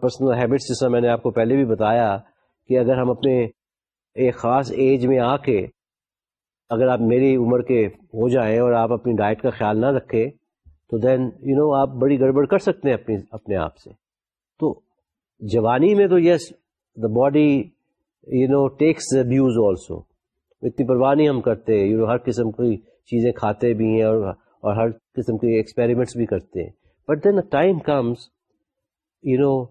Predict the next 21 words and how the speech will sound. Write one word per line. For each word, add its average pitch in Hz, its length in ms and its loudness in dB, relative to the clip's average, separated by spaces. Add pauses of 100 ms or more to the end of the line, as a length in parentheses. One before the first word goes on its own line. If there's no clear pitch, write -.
(540)
particularly 143 640 0 (220)
in 117 200 -2
the، 127 120 0 (380)
you 131 180 0
know، 131 180 2
in 117 160 0
the، 120 80 2 (440)
in 117 160 -2
the 120 120 2
mid 156 180 -2
forties 127 560 -2 (100)
سے 107 140 2 (380)
onwards، 104 520 -2 (500)
کہ 143 120 0 (120)
اب 143 140 -2
آپ 135 260 0 (120)
باڈی 113 500 0 (960)
کو 127 120 0
ابیوز 120 400 0
نہیں 98 100 -2
کر 87 120 -4